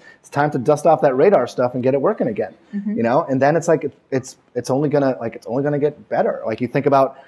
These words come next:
Speaker 1: what we can do with the A P I and all the other places that Foursquare data could live. You know, like, does it live in the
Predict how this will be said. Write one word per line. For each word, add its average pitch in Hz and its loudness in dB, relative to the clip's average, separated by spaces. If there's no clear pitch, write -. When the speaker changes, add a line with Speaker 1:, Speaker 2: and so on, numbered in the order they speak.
Speaker 1:
what 143 4
we 143 2
can 151 -4
do 151 4
with 151 4
the 143 0
A 151 0
P 147 -4
I 139 -2
and 131 -8
all 139 4
the 156 2
other 143 2
places 143 -2
that 135 0
Foursquare 190 0
data 104 -4
could 120 -14
live. - -12
You 117 -6
know, 120 0
like, 127 -2
does 123 -2
it 127 -2
live 127 2
in 131 0
the 123 0